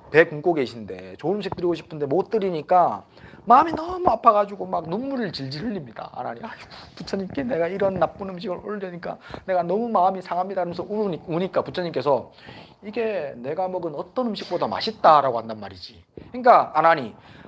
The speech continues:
"아이고, 부처님, 그 뭐 괜히 그냥 겸양으로 내 위로한답시고 하시는 말씀 아닙니까? 사기치지 마세요." 이래 된 거야.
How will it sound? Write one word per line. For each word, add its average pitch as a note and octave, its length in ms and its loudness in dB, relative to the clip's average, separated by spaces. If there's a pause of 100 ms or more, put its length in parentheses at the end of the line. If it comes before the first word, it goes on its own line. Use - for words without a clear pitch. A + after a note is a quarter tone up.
"아이고, C#3+ 340 0
부처님, D#3+ 460 -8
그 F3 160 -4
뭐 D#3+ 180 -2
괜히 E3+ 320 -6
그냥 E3+ 200 -4
겸양으로 C#3+ 840 6
내 C3+ 180 4
위로한답시고 F3+ 680 4
하시는 D3+ 260 -6
말씀 C#3 240 -4
아닙니까? B2+ 720 2 (320)
사기치지 E3+ 460 -6
마세요." C#3+ 580 6
이래 C3+ 120 4
된 C#3+ 140 0
거야. F#2+ 320 -2